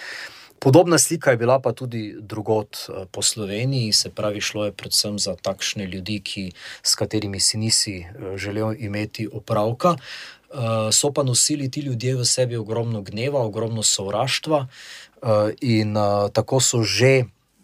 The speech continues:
pisali, eh, že takoj na začetku vojne tudi sezname tako imenovane Bele garde.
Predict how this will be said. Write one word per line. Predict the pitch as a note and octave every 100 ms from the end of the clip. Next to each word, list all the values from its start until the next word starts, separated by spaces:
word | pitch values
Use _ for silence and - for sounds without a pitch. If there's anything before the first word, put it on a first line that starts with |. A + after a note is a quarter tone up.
| _ A2
pisali, | - A2+ - A#2 A#2+ A2+ G2+
eh, | F2 - B2+ F#2+
že | F#2+ A2
takoj | G2 A#2 A2
na |
začetku | F#2+ F#2 - F2+ - G2
vojne | F#2+ G#2+ G#2+ G2+ F#2+ F2
tudi | - G#2 G2 F#2 F2+
sezname | - A2 F2+ G#2 A2 G2+
tako | F#2+ G2+ A2
imenovane | A2 G2+ G2 G2 G#2 G2
Bele | G2 A#2+ A2
garde. | G#2 A2 C3 D3